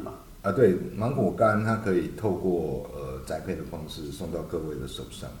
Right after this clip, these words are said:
Speaker 1: 对，所以你现在目前也有这样的一个服务嘛？
Speaker 2: 呃，有，有，有。如果在我们的粉丝专页上面啊，我们找遇见果香。
Speaker 1: 对。
Speaker 2: 哎，那到我们的粉丝专页上面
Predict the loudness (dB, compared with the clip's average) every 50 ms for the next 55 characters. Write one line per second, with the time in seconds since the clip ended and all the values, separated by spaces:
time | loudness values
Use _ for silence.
0 | -12 -8 -6 -4 -4 0 2 4 8 8 8 8 8 6 6 6 6 4 4 2
1 | 0 0 2 2 2 2 2 0 -2 -2 -2 -2 -2 -4 -4 -6 -6 -8 -8 -8
2 | -8 -8 -8 -8 -12 -12 -14 -14 -12 -10 -8 -6 -4 -2 -2 -2 -4 -6 -8 -10
3 | -12 -14 -16 -16 -18 -18 -6 0 2 4 6 8 10 10 10 10 10 8 6 6
4 | 4 2 2 0 -2 -4 2 4 6 10 12 12 10 10 12 10 10 12 10 10
5 | 6 4 2 -2 -4 -6 -4 -4 -2 -4 -2 -2 -2 -2 0 2 2 4 4 4
6 | 4 4 2 0 0 0 0 -2 -2 -4 -4 -6 -6 -6 -6 -6 -4 -2 -2 -2
7 | -2 -2 -4 -2 2 4 6 6 6 4 2 0 2 4 4 4 4 2 0 -6
8 | -14 -16 -18 -18 -18 -14 -6 -2 2 2 2 2 -2 -6 -10 -10 -10 -10 -10 -6
9 | -4 -4 -2 -2 -2 -4 4 8 8 8 8 8 4 -2 -6 -6 -6 -6 -6 -6
10 | -4 -2 -2 0 0 -2 -2 -4 -4 -4 -4 -6